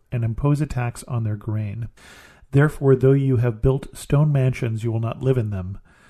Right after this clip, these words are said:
Though you have planted lush vineyards, you will not drink their wine.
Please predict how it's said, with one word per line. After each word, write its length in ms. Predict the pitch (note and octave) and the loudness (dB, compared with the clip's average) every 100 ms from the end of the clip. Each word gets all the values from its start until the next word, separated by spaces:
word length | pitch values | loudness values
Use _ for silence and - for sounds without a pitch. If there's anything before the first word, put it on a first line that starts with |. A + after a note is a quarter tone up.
| _ _ | _ _
Though 120 | - | 2
you 180 | C3 B2 | 2 4
have 140 | B2+ - | 0 0
planted 360 | D3 C#3 C3+ | 0 2 0
lush 380 | A#2+ A#2 B2+ - _ | -2 -2 -4 -6 _
vineyards, 600 | - B2+ B2+ A2 G#2 - - | -2 0 0 -2 -4 -10 -14
you 160 | - A#2+ | -6 -2
will 120 | B2 | 0
not 160 | A#2+ G#2+ | -2 -2
drink 240 | B2 A2+ | -4 -2
their 120 | A#2 | -2
wine. 580 | G#2+ A2+ A2+ G2 C3 C3 | -2 -2 -4 -4 -8 -10